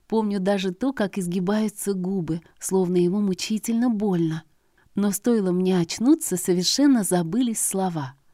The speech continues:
Он о чём-то просил меня, убеждал, что-то рассказывал. Напрягла память, но воспоминания не вернулись. Зато виски начали раскалываться от боли. Чёрт,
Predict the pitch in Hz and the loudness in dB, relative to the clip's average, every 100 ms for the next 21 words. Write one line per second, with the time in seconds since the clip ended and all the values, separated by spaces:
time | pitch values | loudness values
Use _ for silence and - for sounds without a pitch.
0 | _ _ 180 190 190 - 208 180 165 175 | _ _ 0 2 0 0 -2 -2 -2 -2
1 | 170 277 311 226 165 147 - _ _ 156 | 0 2 4 4 2 -2 -6 _ _ -4
2 | 151 147 139 156 226 277 _ - - 233 | -2 -2 -2 -2 0 -2 _ -18 -6 -4
3 | - 185 175 - 269 339 220 165 147 - | -2 0 0 0 0 0 0 -2 -4 -8
4 | _ - 185 180 175 180 190 - 220 262 | _ 0 0 2 2 2 0 0 0 2
5 | 196 190 190 185 - 190 185 202 254 247 | 0 -2 -2 -2 -2 0 0 2 4 4
6 | 233 226 226 247 202 170 165 - - _ | 2 0 0 0 2 2 0 -4 -12 _
7 | _ 156 180 185 190 170 165 - 277 220 | _ 0 0 2 0 0 -2 0 2 2
8 | 208 - 190 180 170 - 262 269 233 226 | -2 -2 0 0 0 0 2 2 0 -2
9 | - 214 185 170 165 143 139 _ _ - | -2 -2 0 0 0 -2 -10 _ _ -6
10 | - 214 147 | -2 0 -2